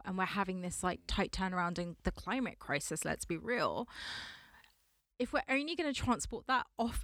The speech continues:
Earth, then aren't we just putting the s-, putting the problem in space, not knowing how that's then gonna affect us? But computers and cloud computing, definitely, like, it's something that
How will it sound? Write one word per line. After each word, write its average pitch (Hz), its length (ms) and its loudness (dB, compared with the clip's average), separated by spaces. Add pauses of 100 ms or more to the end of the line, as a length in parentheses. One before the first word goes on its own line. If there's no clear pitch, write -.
Earth, 208 320 0
then 262 180 0
aren't 262 200 0
we 294 100 -2
just 254 200 -4 (120)
putting 247 300 0
the 214 40 0
s-, - 200 -2 (200)
putting 269 340 2
the 240 60 0
problem 175 640 0 (140)
in 214 180 2
space, 226 640 -2
not 233 200 2
knowing 202 320 -2
how 190 120 2
that's - 180 0
then 190 360 0
gonna 180 180 0
affect - 320 0
us? - 200 0 (520)
But - 160 4 (240)
computers 262 760 0
and 196 140 -2
cloud 202 220 4
computing, 262 640 0 (120)
definitely, 175 680 2
like, 185 240 2
it's - 160 -4
something 220 380 2
that - 100 -6